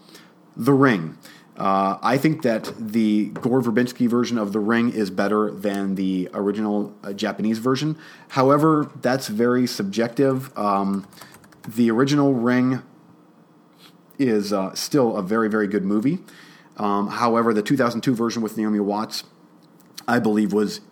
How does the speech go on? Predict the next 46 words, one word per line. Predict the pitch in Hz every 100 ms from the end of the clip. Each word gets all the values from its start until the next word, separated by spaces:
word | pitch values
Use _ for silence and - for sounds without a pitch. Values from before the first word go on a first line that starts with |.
| _
uh, | 98 95 95 -
even | 120 104 95 - -
scarier. | - 107 92 80 -
And | 101 95 92 90 - -
I | 101
liked | 104 104 -
the |
fact | 107 101
that | 98
it |
had | 101
a | 92
really | 101
big | 92 92 87
budget | 95 90
and | 98
it |
worked | 92 98 -
really, | 101
really | 95 95
well. | 92 95 92
And | 92 90 - -
I | -
liked | 110 107 -
that | 98
there | 107
was | 101
a |
lot | 98 92
more, | 101 95
even, | 101 92 90 - - _
even | - 107
more | 107 110
mystery | 101 110 - 101
to | 98 104
it | 98
than | - 92
the | 92 92
original. | 90 95 90 82 82 - - - -
Um, | 90 90 90 87 87 - - -
moving | 135 151 143
on. | 107 90 - - - - - -
Children | - - 180 180 180
of | 170 131 139 131
the |
Corn. | 139 - - 123 123 117 104 87 82